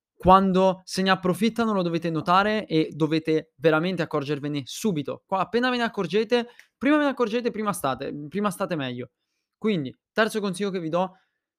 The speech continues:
siate chiari, onesti e precisi, dite esattamente quello che andrete a fare e ultima cosa, dite quello che andrete a fare, ma soprattutto fatelo. Perché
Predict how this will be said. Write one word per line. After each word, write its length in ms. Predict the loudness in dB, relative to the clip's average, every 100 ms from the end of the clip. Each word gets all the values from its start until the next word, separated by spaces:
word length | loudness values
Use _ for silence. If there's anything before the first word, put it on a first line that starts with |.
| _ _ _
siate 420 | -2 0 2 0
chiari, 380 | 0 2 2 2
onesti 360 | -2 -4 -4 -6
e 60 | -6
precisi, 640 | -4 -2 -2 -2 -4 -2
dite 220 | -4 -4
esattamente 520 | -2 -2 -2 -4 -2
quello 180 | -2 -2
che 80 | -2
andrete 240 | -6 -8
a 40 | -8
fare 380 | -4 -4 -4 -4
e 140 | -4
ultima 460 | -4 -6 -6 -6 -4
cosa, 400 | -4 -4 -6 -8 _ _ _ _ _
dite 360 | -8 -4 0 0
quello 200 | 2 0
che 60 |
andrete 240 | -2 -4 -6
a 40 |
fare, 340 | -2 0 0
ma 100 | -2
soprattutto 420 | -6 -8 -10 -10 -4
fatelo. 440 | -2 -4 -8 -16 _ _ _ _ _
Perché 360 | -6 -2 -2